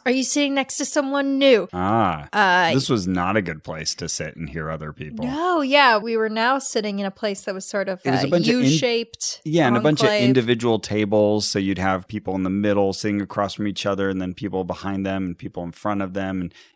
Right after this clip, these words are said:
Speaker 2: yeah, you couldn't really carry a good conversation. There was a lot of discussion going on. I found myself next to a woman I hadn't met before, and she said it was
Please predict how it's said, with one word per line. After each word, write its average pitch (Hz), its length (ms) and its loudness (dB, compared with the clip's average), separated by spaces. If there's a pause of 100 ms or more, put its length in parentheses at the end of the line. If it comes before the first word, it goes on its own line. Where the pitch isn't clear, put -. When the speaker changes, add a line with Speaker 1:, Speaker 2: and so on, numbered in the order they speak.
Speaker 2:
yeah, 127 80 4
you 110 180 0
couldn't 127 280 -4
really 113 200 -2
carry 104 280 -2
a - 20 -2
good 92 160 -6
conversation. 95 680 -4
There 98 120 0
was 92 120 -4
a 98 60 -6
lot 113 520 -2
of 95 120 -6
discussion 131 540 -4
going 90 240 0
on. 87 200 -4
I 127 440 2
found 113 260 0
myself 104 340 2
next 98 280 -4
to 104 80 -6
a 98 40 -2
woman 95 280 -2
I 92 140 -6
hadn't 98 280 -4
met 90 220 -6
before, 87 280 -8
and 82 120 -8
she 107 140 -4
said 101 160 -2
it 92 60 -6
was 92 160 -8